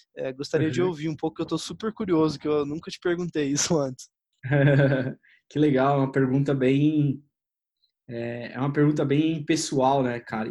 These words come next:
Speaker 2: E, e, e pouco explorada, assim, né? Mas a, a ideia, assim, cara, eu acho que o, é uma coisa que move, né? O que faz levantar todos os dias, assim, tira da cama e, e gostar é o,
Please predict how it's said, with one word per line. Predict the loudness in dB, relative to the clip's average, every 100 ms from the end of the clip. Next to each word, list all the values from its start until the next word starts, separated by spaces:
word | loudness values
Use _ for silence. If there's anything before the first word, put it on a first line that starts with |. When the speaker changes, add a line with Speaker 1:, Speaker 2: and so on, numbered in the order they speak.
| -6
Speaker 2:
E, | -4 -2 -4 -2 -4 -4 _ _ _ _ _ _ _ -6
e, | -4 -4 -6
e | -8
pouco | -8 -2 -2 -4
explorada, | -6 0 2 2 0 -2
assim, | -4 -6 -4
né? |
Mas | -2 0 0
a, | -2 -2
a | -4 -4
ideia, | -2 0 2 2 0
assim, | -2 -4 -6
cara, | -2 -2 -2 -2
eu | -4
acho | -8 -10
que | -8 -4 -2 -4
o, | -6 -10 _ -16
é | -12 -6
uma | -6 -4
coisa | -2 -2
que | -4 -4
move, | -4 -2 -2 -4
né? | -6 -8
O |
que | -8
faz | -10 -8 -6
levantar | -8 -8 -8 -6 -8 -8
todos | -10 -8 -10
os | -14
dias, | -12 -4 -2 -4 -6
assim, | -16 -16 -8 -6 -6 -12 _ _ _ _ _ _
tira | -14 -10
da | -8 -10
cama | -12 -8 -6 -4 -6 -6 -8 -12 -16 -20 _ _
e, | -16 -12 -14 -16 _
e | -12
gostar | -8 -8 -8 -8 -6 -4
é | -4 -2
o, | -2 -2 -2 -4 -6